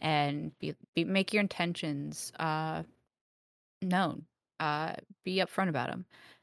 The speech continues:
It, it always helps. It really does. Um, I, I'm not gonna say, though, y-, it's gonna be hard.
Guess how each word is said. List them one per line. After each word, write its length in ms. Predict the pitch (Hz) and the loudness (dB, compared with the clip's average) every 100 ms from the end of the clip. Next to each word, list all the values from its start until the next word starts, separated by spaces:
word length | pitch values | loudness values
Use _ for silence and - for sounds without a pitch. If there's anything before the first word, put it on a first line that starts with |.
| _ - | _ -6
It, 240 | 160 156 _ - | -4 -4 _ -2
it 120 | 165 | 4
always 280 | 180 180 160 | 6 8 6
helps. 520 | 139 - - - - _ _ 165 | 2 -4 -6 -10 -10 _ _ -6
It 60 | |
really 180 | 165 175 | -2 0
does. 400 | 160 131 - - _ - | 0 -2 -6 -14 _ -6
Um, 480 | 143 139 143 165 165 _ _ _ - _ _ _ _ _ _ _ _ _ _ - | -2 -2 -4 -8 -12 _ _ _ -20 _ _ _ _ _ _ _ _ _ _ -2
I, 80 | - | 2
I'm 140 | 202 | 6
not 140 | 247 | 6
gonna 120 | 247 226 | 6 6
say, 220 | - 240 | 8 8
though, 180 | 220 214 | 8 6
y-, 180 | 220 - | 2 -2
it's 220 | - - | -2 -2
gonna 160 | - 208 | 0 2
be 80 | 190 | 4
hard. 300 | 160 143 | 4 2